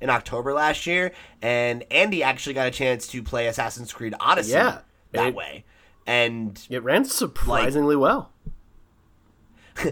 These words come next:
Speaker 1: It's funny, the, uh, <laughs> in the Polygon article, it says, "We called Project Stream's performance, quote, surprisingly great." <laughs> So, yeah, like, that seemed to be the general consensus, is that it works really, really well.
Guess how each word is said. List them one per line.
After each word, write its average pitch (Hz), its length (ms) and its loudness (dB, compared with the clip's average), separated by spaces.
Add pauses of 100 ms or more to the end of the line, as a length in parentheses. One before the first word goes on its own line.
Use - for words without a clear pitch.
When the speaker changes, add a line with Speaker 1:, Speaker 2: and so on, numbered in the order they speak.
(140)
Speaker 1:
It's 165 160 0
funny, 185 300 4
the, 156 280 4
uh, 151 500 8
<laughs> - 80 -2
in 208 160 6
the 240 80 0
Polygon 220 540 6
article, 247 300 6
it 208 80 2
says, 170 180 0
"We 202 100 0
called 190 460 4
Project 175 380 4
Stream's 175 300 -4
performance, 170 520 -2
quote, 196 280 4 (140)
surprisingly 185 720 0
great." 254 380 4 (180)
<laughs> 269 880 4 (360)
So, 208 260 6
yeah, 226 400 6 (100)
like, 214 320 2 (220)
that 226 240 6
seemed 254 200 -2
to 240 60 -4
be 240 120 0
the 220 80 0
general 220 340 6
consensus, 202 580 2
is 135 100 -8
that 156 160 4
it 139 140 0
works 175 360 4
really, 180 720 2
really 151 480 2
well. 226 180 8